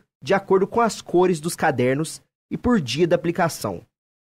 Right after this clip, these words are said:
O exame teve uma questão de matemática anulada. O número da questão varia de acordo com o caderno.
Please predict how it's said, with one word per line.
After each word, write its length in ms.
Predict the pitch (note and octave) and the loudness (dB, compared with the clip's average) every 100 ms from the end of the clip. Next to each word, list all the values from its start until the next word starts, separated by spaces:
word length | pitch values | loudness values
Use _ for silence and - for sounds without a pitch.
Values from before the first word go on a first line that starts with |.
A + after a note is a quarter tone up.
| _ C#3 | _ 0
O 80 | |
exame 400 | D3+ B2 D#3+ F3+ | 0 4 2 2
teve 240 | F#3 F#3+ F#3+ | 2 4 4
uma 140 | A3 | 2
questão 520 | A3 A3+ - - F3+ | 2 0 2 0 2
de 120 | F#3+ F3+ | 2 0
matemática 800 | F#3+ A3+ F3+ C#3+ D3+ - F3 - | 2 2 2 2 -2 -2 -2 0
anulada. 720 | E3+ A3 G#3+ B2 G2+ F#2+ G#2 _ _ _ _ - | 2 2 2 2 -2 -8 -14 _ _ _ _ 0
O 80 | |
número 260 | C#3 D3+ D#3 | 2 4 4
da 140 | D#3 | 2
questão 500 | D#3 F#3 - E3 F#3 - _ - | 2 0 0 0 0 -4 _ -2
varia 420 | G#3+ G#3+ G3+ A3+ | 2 2 2 0
de 140 | E3 | 2
acordo 480 | F#3 D3 - E3+ E3+ | 0 0 0 0 2
com 160 | E3+ F#3 | 0 -2
o 60 | |
caderno. 580 | F3 - C3 A2 G#2 G2+ | 0 -2 0 -4 -6 -12